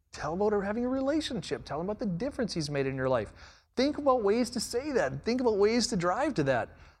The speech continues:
This is a big deal. This is part of a discipleship journey, and we can do that at work in ways we can't do that at home. And we can't do that when we come to church. We need work sometimes to do that.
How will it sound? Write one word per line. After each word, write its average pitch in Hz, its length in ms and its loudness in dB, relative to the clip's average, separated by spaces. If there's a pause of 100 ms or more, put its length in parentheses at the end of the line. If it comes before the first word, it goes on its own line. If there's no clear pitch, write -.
(140)
This 208 120 0
is 311 100 2
a 320 60 2
big 247 540 0
deal. 254 560 -2 (880)
This 190 160 2
is 269 80 2
part 254 240 4
of 254 60 4
a 262 80 6
discipleship 233 680 4
journey, 220 380 4
and 175 180 0
we 269 120 4
can 262 180 2
do 247 140 4
that 247 160 4
at 214 120 4
work 262 320 4
in 202 120 4
ways 220 240 4
we 254 100 4
can't 262 300 0
do 294 180 6
that 247 180 6
at 202 80 4
home. 180 320 4 (320)
And 208 100 4
we 262 80 4
can't 285 340 2
do 311 180 8
that 277 180 6
when 214 140 4
we 190 80 2
come 190 240 0
to 160 60 0
church. 127 420 -2 (1400)
We 254 140 6
need 302 380 8
work 202 480 4 (100)
sometimes 233 640 4
to 294 220 6
do 339 220 8
that. 294 440 8